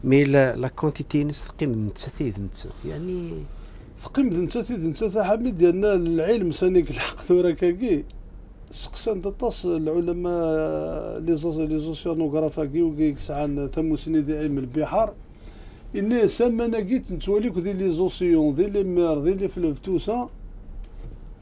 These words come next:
Speaker 2: أماني قلنا نار داخل القاعة يغلب أمانك.
Speaker 1: سبحان الله العظيم.
Speaker 2: فهم الله ما تنحمد. أمك العبد يتواخلق سي سبعين بالمية بومن، من القاعة كي شهور ومن.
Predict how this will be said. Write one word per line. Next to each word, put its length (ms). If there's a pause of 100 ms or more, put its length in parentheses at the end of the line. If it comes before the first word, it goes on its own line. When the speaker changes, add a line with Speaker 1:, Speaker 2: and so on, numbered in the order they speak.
(460)
Speaker 2:
أماني 380
قلنا 360
نار 200
داخل 300
القاعة 440
يغلب 420
أمانك. 380 (600)
Speaker 1:
سبحان 420
الله 220
العظيم. 380 (420)
Speaker 2:
فهم 180
الله 160
ما 180
تنحمد. 400 (380)
أمك 240
العبد 360
يتواخلق 920
سي 180
سبعين 420 (360)
بالمية 380
بومن، 480 (600)
من 180
القاعة 420
كي 220
شهور 420
ومن. 340